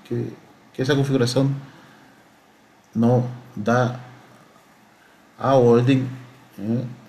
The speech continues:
a ordem certa para o robot. Olha que bonitinho,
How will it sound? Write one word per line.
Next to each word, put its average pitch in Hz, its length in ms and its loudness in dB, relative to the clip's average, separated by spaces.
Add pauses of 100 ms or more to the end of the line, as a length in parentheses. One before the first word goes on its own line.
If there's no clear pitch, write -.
a - 40 -4
ordem 117 320 2
certa 120 500 0 (760)
para 113 340 0 (600)
o 113 100 -2
robot. 110 720 0
Olha 123 240 2
que 135 180 0
bonitinho, 131 720 0